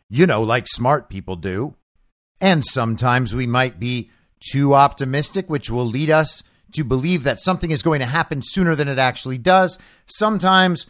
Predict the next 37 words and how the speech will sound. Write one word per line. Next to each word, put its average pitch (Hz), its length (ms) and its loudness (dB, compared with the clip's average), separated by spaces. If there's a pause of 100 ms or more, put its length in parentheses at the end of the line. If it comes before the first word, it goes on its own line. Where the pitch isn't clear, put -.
(180)
we 170 160 0
are 170 140 6
too 165 260 -6
black-pilled 180 720 2
and 160 160 2
we 147 160 -2
lose 143 320 -2
faith 170 360 -2
and 139 120 -6
think 156 220 -4
that 147 160 -2
nothing 151 320 -2
is 143 160 0
ever 185 220 2
going 156 260 2
to 147 100 0
happen, 143 360 -4
even 147 280 -4
though 139 140 0
we 135 140 -6
can 123 160 -10
see 147 200 -6
it 147 120 -8
right 156 180 -2
in 151 80 -8
front 208 240 -2
of 101 100 -6
us. - 220 -16 (480)
Nobody's 208 320 -2
perfect. - 640 -8 (520)
That's 160 400 0
my 143 180 -2
point. 127 280 -6 (680)
But 190 120 4
if 185 100 0
you 277 180 2
understand 190 540 -4